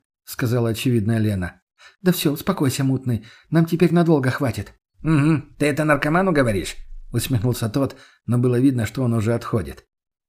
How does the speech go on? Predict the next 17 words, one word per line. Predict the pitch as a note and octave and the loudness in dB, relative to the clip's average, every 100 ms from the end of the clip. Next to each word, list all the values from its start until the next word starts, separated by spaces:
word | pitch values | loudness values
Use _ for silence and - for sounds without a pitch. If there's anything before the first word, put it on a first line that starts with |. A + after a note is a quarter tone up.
| _ | _
«До | F#2+ F#2+ | -6 -2
сих | B2+ C#3 - | -2 -2 -4
пор | D#3 B2 | -4 -2
не | A#2+ | 0
пойму, | A#2 C3 A#2 E2+ _ _ _ _ - | 0 0 0 -4 _ _ _ _ -8
почему | B2 - E3 | -6 -2 -2
ты | D3+ | -2
так | C#3+ D3 C3+ | -2 -6 -4
ко | C#3+ | -4
всему | C3+ D3+ C#3+ | -2 -2 -2
этому | B2 C#3 C#3 | -2 -2 -2
относишься?» — | C3+ C#3+ - G#2 - E2 _ _ _ - | -2 -2 -2 -6 -8 -14 _ _ _ -4
не | A#2 | 0
выдержал | B2+ B2+ A#2 A#2 A2+ | 2 2 0 0 -2
и | |
спросил | - A#2 - A#2+ | -4 -4 -2 0
я. | G#2+ F2+ - | 0 -2 -8